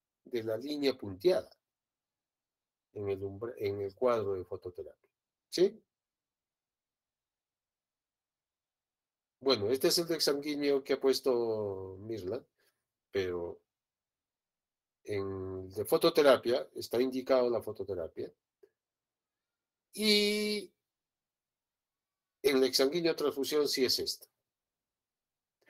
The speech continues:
Si la ponemos como base la,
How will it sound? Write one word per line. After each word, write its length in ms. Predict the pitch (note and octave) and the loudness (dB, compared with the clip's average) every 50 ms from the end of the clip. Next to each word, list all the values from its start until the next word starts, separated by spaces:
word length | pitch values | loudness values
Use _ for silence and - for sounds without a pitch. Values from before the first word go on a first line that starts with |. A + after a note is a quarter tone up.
| - - _ _ _ _ _ _ _ _ _ _ _ _ _ _ _ _ | -20 -20 _ _ _ _ _ _ _ _ _ _ _ _ _ _ _ _
Si 240 | - - - D3 | 0 0 2 4
la 180 | C3+ C#3 C#3 C#3 | 6 6 6 6
ponemos 480 | - C#3 C#3+ F3 G3+ A3 A3+ A3+ A3 - | 6 6 12 12 12 12 12 8 2 4
como 600 | - G3 F3 D#3+ D3 C#3+ C#3 C3 B2+ B2 A#2+ A#2+ | 6 4 6 6 4 4 6 6 4 4 0 0
base 580 | B2 - E3+ E3+ E3 - - G#2+ F#2 F#2 F#2+ _ _ _ _ _ _ _ _ _ _ _ _ _ _ _ _ _ _ _ _ _ _ _ | 4 6 6 6 6 4 0 -2 -4 -6 -10 _ _ _ _ _ _ _ _ _ _ _ _ _ _ _ _ _ _ _ _ _ _ _
la, 800 | - - B2 A#2 A#2 A2+ G#2+ G#2+ G#2+ G#2 G2+ G2+ G2 G2 G2 F#2+ | -18 -10 -6 -4 -2 -2 -2 -2 -4 -6 -8 -8 -10 -12 -12 -14